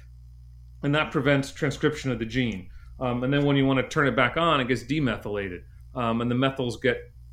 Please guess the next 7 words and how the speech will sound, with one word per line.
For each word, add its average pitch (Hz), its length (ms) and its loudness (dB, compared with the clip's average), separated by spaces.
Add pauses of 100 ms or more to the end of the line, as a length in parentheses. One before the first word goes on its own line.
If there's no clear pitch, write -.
(140)
um, 117 420 -4 (140)
taken 135 300 -2
away. 113 420 0 (340)
Um, 120 340 -2 (200)
<clears throat> - 240 -2
and 156 320 2 (180)
so 170 440 6